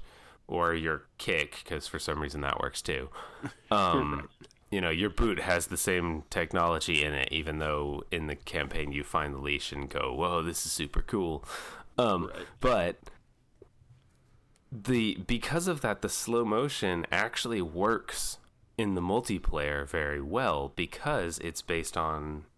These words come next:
Speaker 1: characters that have been impacted by a kick or pulled by a leash. So it, you don't have to worry about, like, the whole weird, like, randomized, like, s-,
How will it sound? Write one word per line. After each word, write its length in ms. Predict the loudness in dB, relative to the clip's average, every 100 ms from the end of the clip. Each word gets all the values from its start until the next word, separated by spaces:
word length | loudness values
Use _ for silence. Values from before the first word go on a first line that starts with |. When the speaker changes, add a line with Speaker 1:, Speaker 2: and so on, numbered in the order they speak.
| _ _ _
Speaker 1:
characters 500 | 0 0 0 -4 -4
that 200 | -4 -6
have 200 | -4 -4
been 160 | -2 -2 -2
impacted 640 | -2 2 2 0 -4 -6
by 160 | -2 0
a 120 | 0
kick 400 | -4 -4 -4 -4 -6
or 200 | -2 -2
pulled 380 | 2 2 2 0
by 140 | -2 -2
a 120 | -2
leash. 580 | 0 0 0 -4 -10 -12 -18 -20 -20 -20 _ -20 -20 -8
So 680 | -4 0 4 4 4 0 -4 -16 -20 _ _ _ _ _ _ _ _ _ -20 _ _ _ _ _ -20 _ -4
it, 140 | -4 -4 -8
you 180 | -2 2
don't 160 | 2
have 140 | 0 0
to 80 | 2
worry 320 | 4 4 4
about, 340 | 4 4 4
like, 280 | 2 -2 0
the 120 | -2
whole 260 | 2 0 2
weird, 400 | 0 0 0 -2
like, 380 | -4 -4 -8 -18 -12
randomized, 1120 | -4 0 2 2 2 2 2 2 0 -2 -4
like, 240 | -4 -6 -6
s-, 360 | -6 -6 -8